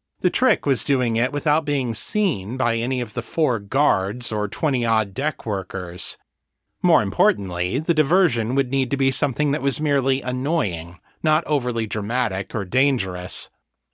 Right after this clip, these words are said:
If things went too wrong, the unloading operation would be stopped entirely until the problem was investigated. The Vamps would reschedule the smuggling operation, and next time, the Hive might not find out about it before it happened.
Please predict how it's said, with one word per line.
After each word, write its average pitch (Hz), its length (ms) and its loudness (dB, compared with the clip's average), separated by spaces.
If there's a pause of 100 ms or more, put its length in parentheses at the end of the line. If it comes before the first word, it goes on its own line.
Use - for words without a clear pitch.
(160)
If 185 160 2
things 185 360 0
went 123 240 0
too 220 280 2
wrong, 98 560 -4
the 139 140 0
unloading 143 540 2
operation 101 760 0
would 117 180 -4
be 120 120 0
stopped - 480 0
entirely 113 680 -2
until 101 260 -2
the 107 120 -4
problem 127 440 0
was 98 200 -4
investigated. 95 960 -4 (600)
The 131 100 2
Vamps 120 520 0
would 131 140 0
reschedule 143 840 0
the 107 80 -6
smuggling 117 540 0
operation, 101 880 -4 (240)
and 139 160 0
next - 240 0
time, 90 400 -2 (120)
the - 100 -2 (100)
Hive 156 240 0
might 135 220 0
not 123 220 -2
find 117 280 0
out 147 180 0
about 92 240 -2
it 90 100 -6
before 104 320 -4
it 90 100 -6
happened. 104 640 -4